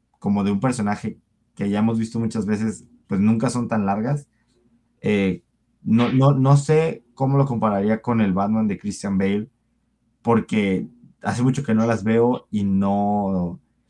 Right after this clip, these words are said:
no se me hace que se parecen, porque ni siquiera son épocas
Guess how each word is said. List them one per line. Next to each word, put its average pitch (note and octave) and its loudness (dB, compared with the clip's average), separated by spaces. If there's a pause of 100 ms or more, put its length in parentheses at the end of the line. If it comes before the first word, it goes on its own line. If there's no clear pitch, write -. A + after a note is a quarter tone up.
(160)
no B2 2
se C#3 2
me C#3 6
hace C#3+ 6
que - -4
se A#2 -6
parecen, C#3 -2
porque G#2 -4
ni G#2 0
siquiera G2+ -4
son A2+ -4
épocas A2 -6